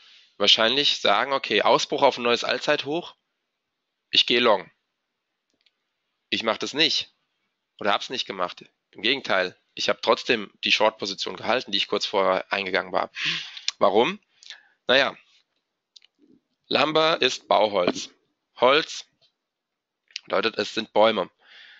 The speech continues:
Natürlich haben wir ein Waldsterben, aber es wird auch sehr viel nachgepflanzt. Aber Bäume sind ja etwas, ähm, was jetzt nicht einfach so von der Erde verschwindet. Die werden abgeholzt, völlig klar. Ähm, aber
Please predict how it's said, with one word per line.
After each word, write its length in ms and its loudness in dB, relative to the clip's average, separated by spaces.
Natürlich 380 0
haben 140 -4
wir 80 0
ein 100 -10
Waldsterben, 800 0
aber 200 2
es 120 -4
wird 120 -4
auch 140 0
sehr 160 -2
viel 180 -6
nachgepflanzt. 800 -4
Aber 220 -2
Bäume 280 2
sind 180 -6
ja 80 2
etwas, 480 -4
ähm, 360 -4
was 200 -2
jetzt 180 -6
nicht 220 -4
einfach 300 -4
so 140 -10
von 120 -8
der 100 -2
Erde 160 0
verschwindet. 540 -2
Die 80 -10
werden 180 -2
abgeholzt, 560 -2
völlig 240 -2
klar. 380 0
Ähm, 380 0
aber 380 2